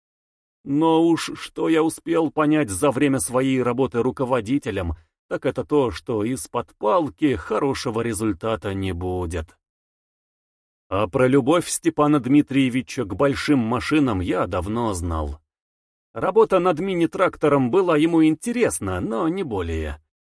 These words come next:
Зато как у него глаза горели, когда он агромосты для теплиц особого большого размера делал.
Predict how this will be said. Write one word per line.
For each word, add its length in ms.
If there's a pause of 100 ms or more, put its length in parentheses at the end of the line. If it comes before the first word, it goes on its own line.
(180)
Зато 460
как 320
у 80
него 320
глаза 420
горели, 480
когда 460
он 260
агромосты 880
для 240
теплиц 480
особого 460
большого 560
размера 500
делал. 560